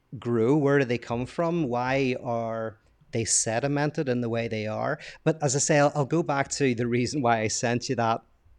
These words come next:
um, that message, uh, <laughs> which was, um, you know, I, I'm just feeling that increasingly there seems to be within the developed world, uh, more and more,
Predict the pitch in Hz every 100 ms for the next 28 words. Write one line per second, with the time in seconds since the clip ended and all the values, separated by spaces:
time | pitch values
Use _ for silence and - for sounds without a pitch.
0 | - 117 113 110 113 117 113 117 123 110
1 | 110 127 117 - - 117 113 - 196 -
2 | - - 135 - 131 110 127 117 117 _
3 | _ _ _ - - - 156 147 147 -
4 | _ - - - 170 131 196 - - 190
5 | 175 151 135 131 - - _ _ _ _
6 | _ - 139 - - 175 170 185 156 143
7 | 131 127 127 - _ _ 127 123 - -
8 | 131 139 139 - 127 120 117 110 107 110
9 | 101 - 110 110 107 101 104 107 107 104
10 | - - _ _ - 123 110 113 - -
11 | 131 127 131 139 143 127 117 117 113 113
12 | 110 101